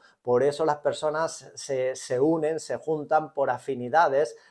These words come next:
por afinidades energéticas de todo tipo. Así que las personas que, por ejemplo, quieren hacer el mal, quieren delinquir,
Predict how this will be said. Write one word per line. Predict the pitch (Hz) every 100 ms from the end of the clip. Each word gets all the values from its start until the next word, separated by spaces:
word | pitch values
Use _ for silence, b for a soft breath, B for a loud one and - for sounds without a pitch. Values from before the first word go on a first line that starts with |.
| b
por | 135
afinidades | 123 139 135 147 185 196 196
energéticas | 131 113 - 170 131 147 160 - 127
de | 120
todo | 117 160 131 117
tipo. | 185 190 107 - b b b
Así | - 151
que | 147 156 B B
las | 131 123
personas | 139 - 160 156
que, | -
por | 131 135
ejemplo, | 120 165 143 131 120
quieren | 143 151 151
hacer | 131 143
el | 135 139
mal, | 160 151 147
quieren | 151 147 147
delinquir, | 139 135 127 120 175 190